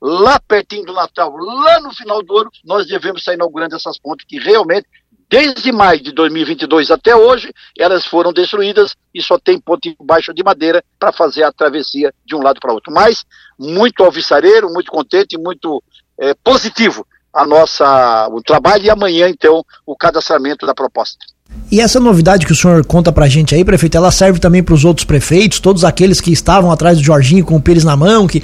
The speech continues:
Speaker 2: prometeram recursos, serve também pra essas obras que ele prometeu naquela reunião com vocês?
Speaker 1: Serve, inclusive nós tivemos uma reunião agora na terça-feira, os sete prefeitos da anrec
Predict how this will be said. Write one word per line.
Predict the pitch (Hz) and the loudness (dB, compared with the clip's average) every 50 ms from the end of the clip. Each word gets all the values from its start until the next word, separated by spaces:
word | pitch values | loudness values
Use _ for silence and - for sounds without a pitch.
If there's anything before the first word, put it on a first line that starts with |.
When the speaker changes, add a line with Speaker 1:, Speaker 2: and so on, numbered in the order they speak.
| - - - - | -6 -16 -14 -6
Speaker 2:
prometeram | - 160 175 180 170 143 - 190 196 185 | 0 0 2 2 2 2 2 2 2 4
recursos, | 165 165 147 127 - 190 220 - - - - - - - | 4 2 2 2 0 0 0 0 -4 -6 -10 -14 -10 -6
serve | - - - 190 226 220 208 | -4 0 2 2 4 2 2
também | - 190 190 190 | 2 2 2 2
pra | 180 185 | 4 2
essas | 170 - 180 165 151 | 2 4 2 2 4
obras | - - 185 - | 4 2 2 2
que | - 185 | 2 2
ele | 175 | 2
prometeu | - - 185 185 185 170 - - 190 208 | 4 4 4 4 4 4 2 2 0 2
naquela | 214 185 - 165 165 | 2 0 0 2 2
reunião | 160 170 165 165 170 | 2 2 2 2 0
com | 156 - 156 | 0 0 0
vocês? | 143 139 127 - 175 214 277 208 - - - - - - - - - - - - - - - - - - - - - - - | 0 0 0 0 0 0 0 -2 -6 -8 -14 -18 -20 -20 -20 -20 -20 -20 -20 -20 -20 -20 -20 -20 -20 -20 -20 -20 -20 -18 -14
Speaker 1:
Serve, | - - - - - - 320 269 247 196 170 147 | -14 -12 -12 -10 -6 -2 0 2 2 2 0 -2
inclusive | 165 - 165 175 - - 240 220 220 | -4 -4 -4 -4 -4 -4 -2 -2 0
nós | 208 208 196 - | 2 2 0 0
tivemos | - 175 143 143 202 247 247 208 | -4 -8 -2 0 0 0 0 -2
uma | 208 196 185 | -2 0 0
reunião | 165 175 160 165 180 180 170 | 0 0 0 2 0 2 2
agora | 160 131 135 160 165 170 165 160 | 0 0 2 2 2 4 4 0
na | 156 156 156 147 - _ - | 0 0 0 -2 -2 _ -4
terça-feira, | - 165 156 143 - - - 160 143 - - - 165 185 220 247 240 240 220 185 | -2 -2 -2 -2 -6 -4 -2 -2 -2 -2 -4 0 2 2 2 2 2 2 2 0
os | 170 165 - - - - - - - | 0 -2 -6 -10 -10 -10 -12 -10 -2
sete | 202 226 262 262 - 202 | 0 0 0 0 -2 -8
prefeitos | 170 - 180 160 - - - 170 156 - - 139 | -6 -4 -4 -4 -4 -4 -4 -4 -4 -4 -10 -8
da | 117 156 151 | -4 -2 -2
anrec | 147 127 127 151 175 202 _ | -2 0 2 2 2 0 _